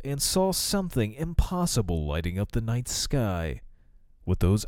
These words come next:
objects were, where they came from, and who or what might be inside them is the subject of fierce debate and equally fierce mockery,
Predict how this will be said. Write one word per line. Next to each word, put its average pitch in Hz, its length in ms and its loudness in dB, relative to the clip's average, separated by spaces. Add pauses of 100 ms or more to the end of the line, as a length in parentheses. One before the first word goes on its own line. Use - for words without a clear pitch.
objects 120 480 0
were, 120 540 6
where 101 420 2
they 120 160 4
came 131 280 -2
from, 98 360 0
and 147 200 0
who 185 480 6
or 170 260 12
what 165 640 8 (720)
might 92 220 0
be 95 140 2
inside 147 460 4
them 156 180 6
is 160 160 6
the 170 140 10
subject 185 580 4
of 190 80 2
fierce - 500 0
debate 175 600 8
and 170 160 4
equally 254 580 4
fierce 185 560 6
mockery, 113 880 2